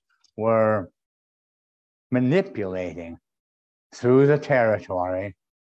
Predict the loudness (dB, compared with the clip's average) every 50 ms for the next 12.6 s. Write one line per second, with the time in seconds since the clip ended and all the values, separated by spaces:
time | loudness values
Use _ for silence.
0 | _ _ _ _ -2 -2 0 0 0 -2 -2 -2 -2 -2 -2 -2 -2 -2 -4 -4
1 | -4 -6 -8 -8 -10 -12 -16 -8 _ -4 -4 -4 -6 -8 -8 -8 -8 -12 -16 _
2 | _ _ _ _ _ _ _ _ _ 0 2 2 4 4 2 2 0 -2 -6 -6
3 | -4 -4 -4 -4 -6 -10 -14 -16 -18 -20 -20 -20 _ _ _ _ _ _ _ _
4 | _ _ -4 -2 0 0 0 0 -4 -4 -6 -8 -6 -2 -2 -2 -2 -4 -6 -6
5 | -6 -6 -4 -6 -10 -10 -8 -8 -8 -8 -8 -12 -16 _ _ _ _ _ -8 -8
6 | -8 -8 -10 -4 -2 -2 -2 -2 -4 -8 -16 -20 _ _ _ _ _ _ _ _
7 | _ _ _ _ _ _ -8 -6 -2 -2 -2 -2 -2 -6 -8 -8 -6 -6 -4 -4
8 | -2 -2 -2 -2 -2 -4 -6 -10 -10 -10 -10 -10 -8 -6 -4 -4 -4 -6 -8 -10
9 | -14 -16 -18 -18 _ _ _ 0 2 2 2 2 2 2 2 4 2 2 2 0
10 | 0 -2 -2 -2 -2 0 0 0 -2 -2 -4 -4 -6 -6 -8 -8 -4 -4 -4 -4
11 | -6 _ _ _ _ 0 0 0 0 0 0 0 0 0 0 0 0 2 0 0
12 | -2 -2 -4 -4 -2 -2 -2 -2 -2 -4 -6 -10